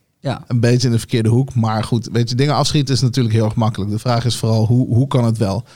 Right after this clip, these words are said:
Speaker 2: Hoe kan ik, eigenlijk is de vraag, hoe kan ik een merk bouwen dat door middel van t-shirts de fashion-industrie overneemt?
Speaker 1: Ja.
Speaker 2: Dat vind ik een veel betere vraag dan wanneer we eigenlijk
Speaker 1: Dus wat je eigenlijk doet is, je doet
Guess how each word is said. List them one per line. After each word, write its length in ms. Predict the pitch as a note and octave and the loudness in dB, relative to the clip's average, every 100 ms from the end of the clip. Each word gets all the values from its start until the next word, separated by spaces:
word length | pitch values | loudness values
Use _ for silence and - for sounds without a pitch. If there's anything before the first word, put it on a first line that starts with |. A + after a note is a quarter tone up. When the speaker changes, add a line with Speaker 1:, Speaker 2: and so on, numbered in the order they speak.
| _ | _
Speaker 2:
Hoe 240 | - D3+ | -2 -2
kan 220 | F#3+ E3 D3+ | 0 0 0
ik, 280 | F3 - - | -2 -6 -20
eigenlijk 360 | - D#3+ G3+ E3 | -4 -2 0 -2
is 100 | E3 | 0
de 100 | A#2 | 0
vraag, 320 | C3 C3+ G3 - _ _ _ | 2 0 -2 -8 _ _ _
hoe 260 | G#2+ F#3 | 0 0
kan 220 | A2+ E3 | 2 0
ik 100 | C#3+ | 2
een 120 | A#2 A2 | 2 4
merk 280 | A#2 D3 | 4 2
bouwen 360 | B2 C#3+ F3 G#3 | 2 2 0 0
dat 160 | B2 A#2+ | 0 2
door 100 | A#2+ | 2
middel 220 | B2 C3+ | 4 2
van 200 | - G2+ | 0 -2
t-shirts 460 | D#3 D#3 D#3+ E3 | 0 0 0 0
de 120 | A2+ A2 | -2 0
fashion-industrie 720 | D3 - G2 A2 - G#2+ - | 0 0 -2 -2 -2 -4 -4
overneemt? 400 | G2+ - - - _ _ | -4 -6 -10 -14 _ _
Speaker 1:
Ja. 220 | C#3+ G#2+ - _ _ _ _ _ _ _ | -8 -8 -10 _ _ _ _ _ _ _
Speaker 2:
Dat 240 | A2+ C3+ | -2 0
vind 120 | F3+ | 2
ik 60 | D#3 | 2
een 80 | C#3+ | 0
veel 240 | - D#3 D3 | 2 2 2
betere 400 | B2 C#3+ C3 A2+ | 2 2 2 0
vraag 380 | - G2+ G2+ - | 0 0 -2 -2
dan 300 | A2+ G#2+ G#2 | 0 0 2
wanneer 320 | A2 G#2+ G#2+ | 2 2 0
we 80 | G#2+ | -4
eigenlijk 640 | - A2 - A2+ G2 - - | -4 -4 -4 -6 -6 -14 -4
Speaker 1:
Dus 180 | E3 | 0
wat 160 | D#3 E3 | 2 2
je 60 | F3+ | 0
eigenlijk 380 | F3+ G3+ F#3+ | 0 -2 -4
doet 200 | E3 G#3 | -4 -4
is, 380 | - E3+ D#3 - _ _ _ _ _ | -4 -4 -4 -8 _ _ _ _ _
je 160 | D3 | -16
doet 300 | D3+ D3+ - | -12 -12 -14